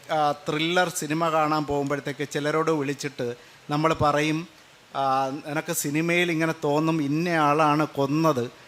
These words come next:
പക്ഷേ അയാളല്ല കൊലപാതകി" എന്നൊക്കെ പറഞ്ഞിട്ട് നമ്മുടെ കൂട്ടുകാരെയൊക്കെ വിളിച്ചിട്ട് കഥ പറഞ്ഞിട്ട് വിടുന്ന ഒരു പരിപാടിയുണ്ട്. ആ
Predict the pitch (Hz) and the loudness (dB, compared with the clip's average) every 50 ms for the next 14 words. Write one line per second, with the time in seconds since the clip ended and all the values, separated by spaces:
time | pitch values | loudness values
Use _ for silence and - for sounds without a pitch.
0 | - - 147 - - 165 147 143 147 160 170 175 175 165 147 151 165 170 170 165 | -6 -4 -2 0 2 4 4 6 6 8 8 8 8 6 6 4 4 4 4 4
1 | - - 147 147 151 151 160 160 156 165 160 160 160 156 151 151 151 147 143 143 | 4 4 2 4 6 6 6 8 8 6 4 4 2 2 2 0 -2 0 2 2
2 | 143 143 147 143 143 147 143 143 147 139 - 147 147 147 147 - 160 160 165 160 | 2 2 2 0 0 0 0 2 0 0 0 0 -2 -2 -2 0 4 4 6 6
3 | 160 151 - 160 143 139 139 131 - 143 - - 139 - 139 131 131 165 165 156 | 4 4 2 0 0 0 0 -2 -4 -6 -6 -6 -2 0 0 2 2 2 4 4
4 | 151 143 147 156 147 151 147 135 131 143 143 143 139 131 127 - 131 120 123 131 | 4 2 2 0 -2 -2 -2 -2 0 0 0 0 0 0 0 -2 -2 -2 0 0
5 | 135 135 127 123 113 101 95 92 - - - - - - - - - - 139 151 | 0 0 -2 -4 -6 -6 -10 -14 -18 -20 -20 -20 -20 -20 -20 -20 -6 0 4 6
6 | 180 | 6